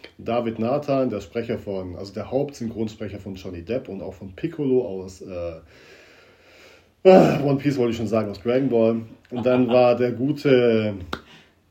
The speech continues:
Speaker 1: wie heißt er denn? Wo
Speaker 2: Peter
Speaker 1: ich
Speaker 2: Flechtner.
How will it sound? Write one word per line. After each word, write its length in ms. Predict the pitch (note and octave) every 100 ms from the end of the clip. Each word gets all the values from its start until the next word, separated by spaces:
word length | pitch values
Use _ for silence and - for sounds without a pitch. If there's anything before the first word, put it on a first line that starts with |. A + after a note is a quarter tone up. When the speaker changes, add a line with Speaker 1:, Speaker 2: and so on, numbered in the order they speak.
| _ _ _ _ _ _ _
Speaker 1:
wie 120 | G#2+ A2+
heißt 240 | D#3+ E3
er 60 | A2+
denn? 260 | F#2+ F2+ - _ -
Wo 60 | -
Speaker 2:
Peter 120 | D3
Speaker 1:
ich 100 | A#2+
Speaker 2:
Flechtner. 420 | A2 A2+ - A#2